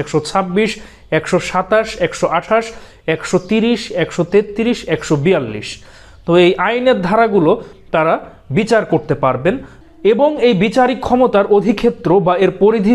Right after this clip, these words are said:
হলো সমগ্র বাংলাদেশ, অর্থাৎ সমগ্র বাংলাদেশে এই সশস্ত্র বাহিনীর এই কমিশন কর্মকর্তারাই এই বিশেষ ক্ষমতা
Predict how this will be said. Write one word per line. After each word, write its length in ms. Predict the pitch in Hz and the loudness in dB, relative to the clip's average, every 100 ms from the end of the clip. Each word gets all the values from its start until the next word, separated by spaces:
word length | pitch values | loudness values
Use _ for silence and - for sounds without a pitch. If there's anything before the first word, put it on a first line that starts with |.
| 220 | 4
হলো 160 | 180 180 - | 2 0 0
সমগ্র 320 | 226 220 220 190 | 0 2 2 2
বাংলাদেশ, 380 | 151 127 135 226 - - - - 165 | 0 0 0 0 -2 -16 -20 -4 -2
অর্থাৎ 200 | 165 202 - | 0 -2 0
সমগ্র 300 | 214 262 226 254 | 2 2 2 2
বাংলাদেশে 500 | - 233 233 240 - 214 - - - - | 2 2 2 0 2 0 0 -16 -20 -2
এই 80 | 170 160 | 0 2
সশস্ত্র 400 | 220 233 247 262 240 | 0 0 0 0 2
বাহিনীর 380 | 247 233 233 247 254 - - 175 | 2 0 0 0 -4 -16 -8 -4
এই 60 | - | 0
কমিশন 400 | 196 226 - 240 226 | 2 2 0 -2 0
কর্মকর্তারাই 800 | 214 220 233 233 233 220 151 175 208 | 2 2 0 0 0 0 2 0 2
এই 80 | 165 147 | 2 2
বিশেষ 240 | 208 240 226 - | 0 0 -2 -2
ক্ষমতা 300 | 202 190 | 0 2